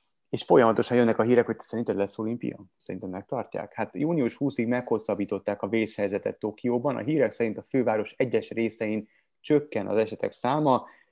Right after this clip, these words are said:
de még nyilván még mindig nem rózsás a helyzet.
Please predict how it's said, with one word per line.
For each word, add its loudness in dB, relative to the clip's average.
de 0
még -4
nyilván -2
még -2
mindig -2
nem -4
rózsás -6
a -8
helyzet. -4